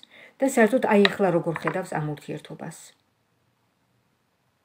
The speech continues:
ნუ, ეხლა არ ვიცი მე როგორ გავაკეთო, ქალბატონისთვის გავშალო ეს თუ მამაკაცისთვის.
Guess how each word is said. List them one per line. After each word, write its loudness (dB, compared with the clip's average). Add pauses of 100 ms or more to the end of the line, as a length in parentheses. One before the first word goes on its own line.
(960)
ნუ, -8
ეხლა -2
არ 0
ვიცი -4
მე -2
როგორ -4
გავაკეთო, -4
ქალბატონისთვის -6
გავშალო -6
ეს -6
თუ -10
მამაკაცისთვის. -10